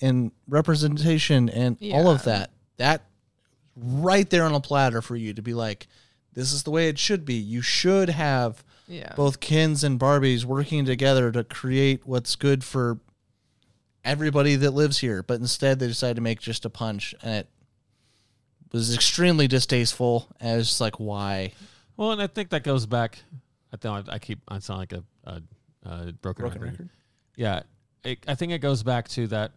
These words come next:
Speaker 3: real world versus the movie world thing of, in this society, in this made up movie, Barbie has, Barbie Land has to be an all women, uh, uh, totality, and but, uh,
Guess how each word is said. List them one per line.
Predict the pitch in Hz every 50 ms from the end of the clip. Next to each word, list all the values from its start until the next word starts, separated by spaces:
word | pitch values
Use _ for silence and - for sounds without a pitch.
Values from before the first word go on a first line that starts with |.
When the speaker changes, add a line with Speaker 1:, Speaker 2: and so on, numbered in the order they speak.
| _ _ 101
Speaker 3:
real | 104 107 117 113 110
world | 110 107 107 110 101
versus | 101 104 - 117 110 98
the | 95 107
movie | 107 110 110 104 101 95
world | 95 92 98 95 - _
thing | - 95 95 95 92 - - _ -
of, | 113 110 107 104 101 101 - - _ _ _ _ _ _ _ _ _ -
in | 151 170 175 165 139
this | 151 147 135 -
society, | - 139 120 - - 123 120 113 104 104 104 101 98 95 95 95 98 107 _ _ _ _ _ _ _ _ _ _ -
in | 110 107 107
this | 107 107 - -
made | 120 117 113 113 113
up | 113 -
movie, | 107 107 104 104 101 90 95 92 95 92 90 - _ - _ _ _ _ _ _ _ _ _ _ _ _ 123
Barbie | 107 123 117 120 113 117 117 110
has, | - - 117 107 104 - - -
Barbie | 139 123 127 143 135 131
Land | 127 123 120 110 98
has | 117 110 104 101 - -
to | 135 117
be | - 104 101 98 98 95 92 - -
an | 107 104
all | 101 98 101 101 98
women, | 101 98 95 98 92 92 92 92 110 - _ _ _ _ _ _ _ _ _ _ _ _ _ -
uh, | 95 87 82 82 78 90 - -
uh, | - 80
totality, | - - 113 107 - 101 95 - - - 62 55 - 123 - _ _ _ _ _ _ _ _ _ _ _ _ _ _ _ -
and | 135 120 117 117 110 110 110 110 113 110 - - _ _ _ _ _
but, | 151 147 139 - - -
uh, | - - 165